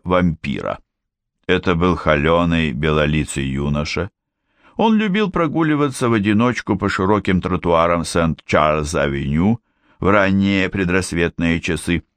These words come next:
и я ясно понял, что Лестад здесь, что вампир знает его и приведет меня к нему. Разумеется, он ни о чем не подозревал. Я уже давно научился узнавать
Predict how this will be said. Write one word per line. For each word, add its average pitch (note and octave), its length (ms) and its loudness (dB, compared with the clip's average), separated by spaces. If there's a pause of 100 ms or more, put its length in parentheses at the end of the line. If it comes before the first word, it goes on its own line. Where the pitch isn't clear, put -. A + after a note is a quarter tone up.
(400)
и G2+ 60 0
я F#2+ 240 2
ясно D#2+ 480 0
понял, E2+ 400 0
что D#2+ 300 -2
Лестад D#2+ 540 -2
здесь, D2 600 -6 (480)
что C#3 240 0
вампир D#3 460 0
знает A#2 560 0
его G#2+ 480 2
и F#2 80 -2
приведет E2+ 640 0
меня F2+ 320 2
к - 100 -10
нему. F2+ 380 0 (1040)
Разумеется, G2 720 2
он E2+ 180 2
ни F2 100 4
о E2 180 2
чем E2 340 0
не D#2+ 140 2
подозревал. D2+ 800 -2 (800)
Я D3+ 180 2
уже F3 240 0
давно E3+ 360 -2
научился F#2+ 640 0
узнавать D#2+ 720 -2